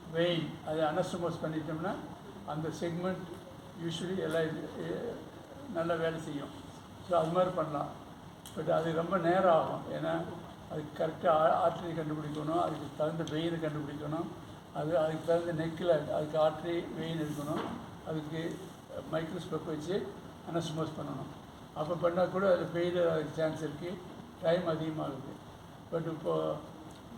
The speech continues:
stomach is the favored treatment. இதை வந்து, அஹ், இங்க வர்ற கேன்சர் எல்லாத்துக்குமே இது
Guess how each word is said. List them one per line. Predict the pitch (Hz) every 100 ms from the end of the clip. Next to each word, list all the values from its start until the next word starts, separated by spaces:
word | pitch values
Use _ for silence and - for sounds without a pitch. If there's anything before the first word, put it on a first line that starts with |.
| - - -
stomach | 170 190 202
is | 202 175
the | 196 208 233 - - - - -
favored | 175 175 165 170
treatment. | 156 147 147 143 139
இதை | 175
வந்து, | 160 160 185 240 - - - - - -
அஹ், | 180 175 170 - - 175
இங்க | 165 165
வர்ற | 175
கேன்சர் | 180 170 165 165 165
எல்லாத்துக்குமே | 165 170 170 165 190 202
இது | 170